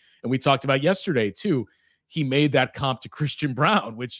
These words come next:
certainly raised some eyebrows in that media room of, "This is really what they think of him." Okay. Um, but I, I think the funny part is,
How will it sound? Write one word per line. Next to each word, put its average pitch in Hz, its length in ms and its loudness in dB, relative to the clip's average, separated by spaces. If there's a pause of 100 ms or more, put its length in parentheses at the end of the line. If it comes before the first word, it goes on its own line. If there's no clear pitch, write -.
certainly 139 360 -6
raised 135 300 -2
some 127 100 -6
eyebrows 127 480 0
in 123 80 -6
that 120 160 -6
media 139 320 -4
room 107 160 -4
of, 101 100 -8 (160)
"This 92 220 -16
is 90 100 -18
really 98 180 -12
what 117 120 -8
they 117 100 -8
think 185 220 -6
of - 100 -6
him." - 180 -20
Okay. 139 280 -8 (640)
Um, 123 380 0 (280)
but 202 220 2
I, 156 180 0
I 156 120 0
think 214 260 -6
the 180 100 -2
funny 180 380 -2
part 127 320 -4
is, 123 340 -2